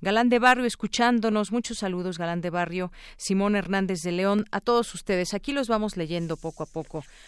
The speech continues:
me-, conforme lleguen sus mensajes. Pues continuemos con la información. La democracia representativa en México no corre ningún peligro, asegura investigador, el investigador Alain Ruquier.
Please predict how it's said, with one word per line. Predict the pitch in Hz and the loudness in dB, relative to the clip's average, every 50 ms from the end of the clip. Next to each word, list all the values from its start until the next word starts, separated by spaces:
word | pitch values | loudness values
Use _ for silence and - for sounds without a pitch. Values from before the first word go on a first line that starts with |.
| - - - | -20 -16 -12
me-, | - 160 160 160 156 - - | -10 -8 -8 -8 -10 -12 -10
conforme | - 175 160 - - 160 160 165 165 | -8 -8 -8 -8 -8 -8 -6 -6 -4
lleguen | 165 180 180 165 180 175 160 | -4 -4 -4 -4 -4 -6 -6
sus | - - 160 143 - | -6 -8 -8 -8 -6
mensajes. | 160 156 147 - - 151 147 - 156 151 - - - - - - - | -6 -6 -4 -2 -2 -2 -2 -4 -6 -10 -10 -12 -14 -18 -18 -10 -2
Pues | - 226 226 - | 0 0 4 6
continuemos | 254 240 - 269 277 320 349 349 359 - | 4 4 6 4 4 4 4 2 0 2
con | - 285 262 | 2 4 6
la | 247 | 6
información. | 233 214 - 233 240 226 233 226 - - 311 320 330 302 - - - - - - | 4 4 4 2 2 4 2 2 2 2 2 2 2 0 -2 -8 -20 -20 -12 -4
La | 175 196 208 202 | 0 2 4 4
democracia | 208 208 208 208 196 - 262 277 285 - 320 302 | 4 4 4 4 4 4 4 4 4 4 2 2
representativa | 262 233 185 - 202 196 - 220 202 190 - 202 190 - 220 247 254 240 | 2 2 0 2 -2 -2 0 2 0 2 2 0 -2 -2 -2 0 2 4
en | 226 220 | 4 4
México | 220 220 220 - 247 - - 247 | 4 2 2 -2 -6 0 2 2
no | 240 254 262 | 2 2 2
corre | - - 262 262 269 262 | 2 4 4 4 6 4
ningún | 233 208 196 196 208 226 208 | 4 4 4 2 2 0 0
peligro, | - 226 214 208 233 233 214 226 220 214 - | 2 0 2 2 0 0 2 2 2 2 0
asegura | - - 185 - 208 180 165 196 208 208 208 214 - - | -2 -6 -6 -4 -6 -6 -4 -2 0 0 0 0 0 -4
investigador, | - 180 180 170 170 160 - - 180 165 165 165 165 190 190 196 190 | -4 -4 -4 -2 -4 -6 -6 -8 -6 -4 -2 -2 0 0 0 0 -2
el | 190 170 165 | -4 -6 -6
investigador | 156 165 160 160 160 - - 160 165 160 170 190 196 - - | -6 -4 -6 -6 -6 -8 -6 -6 -4 -2 -2 -2 -2 -4 -4
Alain | - 175 165 165 170 165 170 180 - | -4 -4 -2 -2 -2 -2 -2 -4 -6
Ruquier. | - 165 165 165 147 - 160 156 147 | -6 -8 -8 -8 -8 -6 -6 -6 -6